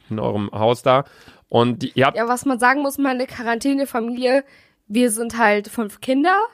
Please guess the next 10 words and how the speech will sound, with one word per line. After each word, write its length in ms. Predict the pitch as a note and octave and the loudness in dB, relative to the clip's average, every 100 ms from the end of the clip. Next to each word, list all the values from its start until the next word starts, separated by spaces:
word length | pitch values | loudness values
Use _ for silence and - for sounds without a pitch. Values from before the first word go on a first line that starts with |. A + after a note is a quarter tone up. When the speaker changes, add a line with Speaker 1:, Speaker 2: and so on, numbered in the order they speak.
| _ _ _ _ _ _ _ _ | _ _ _ _ _ _ _ _
Speaker 2:
Und 40 | C4 | 2
deswegen 340 | C4+ C4+ A3+ | 2 -8 -6
ist 140 | D#4 | -8
es 60 | D4+ | -4
halt 120 | C#4+ | -6
eine 100 | B3 | -4
riesengroße 600 | A#3+ A#3+ A#3+ A3+ A#3+ D4+ | -6 -8 -10 -10 -8 -8
Quarantäne 640 | - B3+ A3 A3+ B3+ A#3 | -6 -4 -4 -6 -8 -6
und 100 | A3 | -6
deswegen 640 | G#3 A3 G#3 G#3 G#3+ A3 | -6 -6 -6 -6 -8 -12